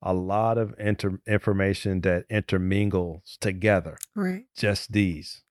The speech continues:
Speaker 2: Right.
Speaker 1: Uh, and then, like I said, they, in each one of the lectures, everybody talks about the consciousness. Everyone spoke about the, of course, the experiences that they,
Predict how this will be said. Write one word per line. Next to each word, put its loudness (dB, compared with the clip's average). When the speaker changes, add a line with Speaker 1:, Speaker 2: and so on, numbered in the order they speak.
Speaker 2:
Right. -8
Speaker 1:
Uh, -2
and 0
then, 0
like 0
I 0
said, -2
they, 2
in 0
each 0
one 2
of -4
the 2
lectures, -2
everybody 2
talks 0
about 0
the -6
consciousness. 0
Everyone 2
spoke 0
about 0
the, 0
of -6
course, -2
the 0
experiences 0
that 2
they, 0